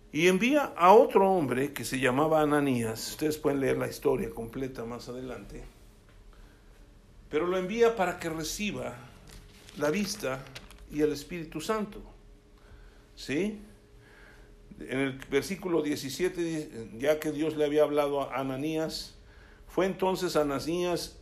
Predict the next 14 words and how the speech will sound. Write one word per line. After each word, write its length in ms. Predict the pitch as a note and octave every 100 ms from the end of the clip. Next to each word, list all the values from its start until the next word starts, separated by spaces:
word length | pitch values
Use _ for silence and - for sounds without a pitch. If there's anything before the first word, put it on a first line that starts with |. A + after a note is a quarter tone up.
| -
y 160 | C#3+ D3+
entró 560 | C#3 C3+ E3 E3+ E3+ C#3
en 140 | C#3
la 140 | B2+ C3+
casa, 420 | E3+ D3+ C3+ C3+
y 60 |
poniendo 480 | C3 C3+ D3+ F3+ F3+
sobre 340 | - D3 D3+ E3
él 60 |
las 200 | D#3 B2
manos, 420 | D3 D#3+ C3+ B2
dijo, 280 | B2 D3 D3+
"Hermano 360 | C#3 D3 E3 D#3
Saulo, 540 | - F3+ F3 C#3+ A2+